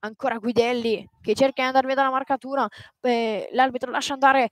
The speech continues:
il tiro del Villavalle con, eh, Make. Ma la palla finisce alle stelle. Dal fondo per il Brusaporto, quindi, scusate, era andato Del Carro al tiro, non Make.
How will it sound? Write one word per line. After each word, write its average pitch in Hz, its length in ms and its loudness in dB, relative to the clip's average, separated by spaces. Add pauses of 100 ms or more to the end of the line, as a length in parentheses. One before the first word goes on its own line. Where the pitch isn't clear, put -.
(180)
il 269 180 4 (140)
tiro 294 480 8
del 247 180 2
Villavalle 277 800 8 (880)
con, 254 260 -2
eh, 240 400 2
Make. 240 600 -2 (460)
Ma 185 120 -12
la 190 80 -4
palla 220 300 -2 (240)
finisce 262 340 -8
alle 262 160 0
stelle. 214 460 -6 (180)
Dal 202 340 -16
fondo 220 220 -14
per 214 160 -8
il 214 100 -4
Brusaporto, 240 580 -6
quindi, 226 380 -6 (520)
scusate, 214 680 -4
era 196 180 -8
andato 208 220 -8
Del 220 200 -4
Carro 202 300 -2
al 190 100 -4
tiro, 208 220 -2
non 214 140 -10
Make. 202 440 -6